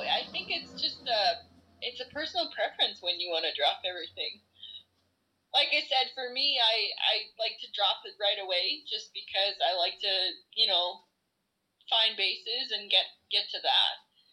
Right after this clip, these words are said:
And so that's why I drop mine right away. I, uh, but I haven't dropped my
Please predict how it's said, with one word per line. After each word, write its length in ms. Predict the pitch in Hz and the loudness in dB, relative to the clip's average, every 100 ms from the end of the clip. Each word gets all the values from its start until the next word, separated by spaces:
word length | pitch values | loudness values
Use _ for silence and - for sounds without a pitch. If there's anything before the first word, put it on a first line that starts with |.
| _ - | _ -18
And 120 | - | -10
so 80 | 208 | -4
that's 280 | 196 202 - | 0 0 0
why 240 | 180 160 160 | 2 2 2
I 80 | 165 | 2
drop 240 | 156 117 | 0 4
mine 240 | 135 220 | 2 2
right 160 | 214 139 | 0 -2
away. 160 | 143 156 | 0 4
I, 200 | 117 143 - - | 4 4 0 2
uh, 160 | - - - _ _ 254 | 2 0 -10 _ _ 2
but 200 | 269 262 - | 4 2 2
I 100 | 220 214 | 0 2
haven't 400 | 233 247 269 226 | 2 2 -2 0
dropped 240 | 233 226 | 2 2
my 160 | 220 | 2